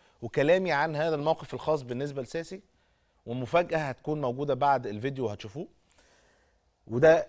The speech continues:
احنا كنا اتكلمنا عليه او كنا بنوضحه من خلال البريمو في الفيديو ده، ان لا يمكن، لا يمكن ابدا ان لاعب يكون بيلعب في نادي كبير وجماهير، جماهيريه كبيره، وواضح جدًا حجم ال-، النجوميه اللي حصلت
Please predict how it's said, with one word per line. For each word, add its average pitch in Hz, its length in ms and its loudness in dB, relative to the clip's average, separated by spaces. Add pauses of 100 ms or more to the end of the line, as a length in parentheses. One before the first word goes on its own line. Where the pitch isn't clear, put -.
احنا 139 200 -4
كنا 147 220 -4
اتكلمنا 147 340 0
عليه 165 140 4
او 135 80 6
كنا 147 280 -2
بنوضحه 135 680 2
من 113 220 -10
خلال 135 360 -2
البريمو 135 520 -6
في - 200 -12
الفيديو 127 440 -2
ده، 139 180 -2 (600)
ان 170 120 -4
لا 185 140 4
يمكن، 214 460 0
لا 127 160 0
يمكن 190 480 4
ابدا 135 340 0 (200)
ان 139 180 -2
لاعب 147 400 4 (640)
يكون 131 600 -2 (440)
بيلعب 147 260 4
في 147 100 -4
نادي 165 200 -2
كبير 135 320 -2
وجماهير، 135 340 -2 (220)
جماهيريه 131 420 0
كبيره، 139 480 0 (540)
وواضح 143 1300 4
جدًا 147 560 -2
حجم 156 760 -2
ال-، 123 400 -4
النجوميه 151 520 0
اللي 156 140 2
حصلت 160 400 0